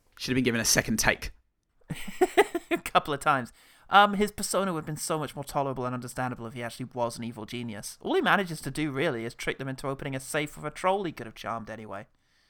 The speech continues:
Speaker 1: Yeah.
Speaker 2: Dwarf, whatever. The really bad guy, the, the supposed villain of the whole piece, who only really
Speaker 1: Yeah.
Speaker 2: succeeded in kidnapping Colin Farrell and keeping hold of him for a bit. He doesn't do anything else.
Speaker 1: Wait, at the beginning, uh, we did forget to mention he kidnaps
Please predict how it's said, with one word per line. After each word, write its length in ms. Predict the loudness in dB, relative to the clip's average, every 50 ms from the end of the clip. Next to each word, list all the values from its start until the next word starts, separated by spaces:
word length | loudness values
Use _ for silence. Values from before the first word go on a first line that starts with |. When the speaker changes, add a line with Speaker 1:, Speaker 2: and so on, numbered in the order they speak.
| _ -2
Speaker 1:
Yeah. 220 | 2 2 2 2
Speaker 2:
Dwarf, 300 | 0 -4 -8 -8 -8 -10 -10
whatever. 280 | -12 -12 -10 -10 -12 -14 _ _ _ _ 0
The 120 | 0 0 2
really 320 | 4 2 2 2 2 2
bad 340 | 2 4 6 6 6 4 2
guy, 300 | -2 -4 -4 -4 -6 -10 -16 -20 _ -20 -20 -10
the, 300 | 0 2 2 2 2 2
the 180 | 0 -4 -4 -4 -8 _
supposed 480 | -6 -6 -6 -2 0 -2 0 0 -4 -2
villain 220 | -2 -2 0 0
of 120 | -2 -4 -6
the 80 | -6
whole 160 | -6 -6 -6 -4
piece, 260 | -6 -6 -6 -6 -4
who 60 | -2 -2
only 140 | -2 -2 -2
really 300 | 0 0 0 0 0 -2
Speaker 1:
Yeah. 60 | -2
Speaker 2:
succeeded 360 | -4 -4 -4 -4 -4 -4 -4
in 100 | -6 -6 -6
kidnapping 680 | -4 -6 -4 -2 -2 -2 -2 -2 -4 -4 -4 -6 -10 -12 -18 _ _
Colin 280 | -6 -4 -2 -2 -2 -2
Farrell 340 | 0 2 2 4 2 0
and 100 | -2 -6
keeping 280 | -6 -6 -6 -6 -6 -4
hold 220 | -4 -4 -4 -4
of 80 | -6 -8
him 120 | -10 -14
for 140 | -12 -12 -12
a 40 | -12
bit. 280 | -10 -8 -8 -8 -10 -10
He 60 | -12
doesn't 180 | -10 -10 -8 -8
do 100 | -10 -12 -8 _
anything 420 | -4 -2 -2 -2 -4 -6 -6 -6 -4
else. 320 | -4 -4 -4 -6 2 6
Speaker 1:
Wait, 160 | 6 8 8
at 80 | 8 6
the 60 | 6
beginning, 420 | 6 8 8 8 8 8 6 4 4 4
uh, 120 | 2 2 2 0 _ _
we 120 | 0 2 4
did 200 | 4 4 2 2
forget 200 | 2 4 4 4
to 80 | 6 4
mention 260 | 2 2 2 0 -2
he 60 | -4
kidnaps 640 | 0 4 4 4 4 4 0 0 -2 -4 -6 -6